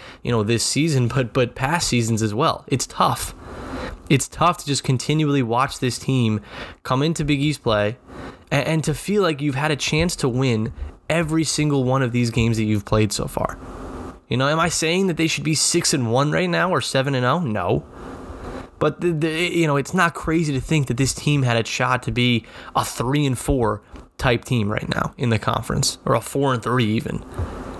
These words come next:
Instead, they are one and six 'cause they haven't been able to close out really one game this season. Even DePaul, they almost let back into that game.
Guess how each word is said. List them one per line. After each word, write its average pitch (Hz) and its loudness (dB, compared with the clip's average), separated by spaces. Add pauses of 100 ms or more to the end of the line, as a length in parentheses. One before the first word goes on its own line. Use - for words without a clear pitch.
(280)
Instead, 135 0
they 139 2
are 123 2
one 113 2
and 147 0
six - 0
'cause 123 -6
they 127 2
haven't 135 2
been 135 2
able 139 2
to - -6
close 135 0
out 143 0
really 127 0
one 120 2
game 131 2
this 117 0
season. 131 2
Even 220 0
DePaul, 156 0
they 117 2
almost 120 0
let 120 0
back 113 0
into 113 -2
that 113 2
game. - -6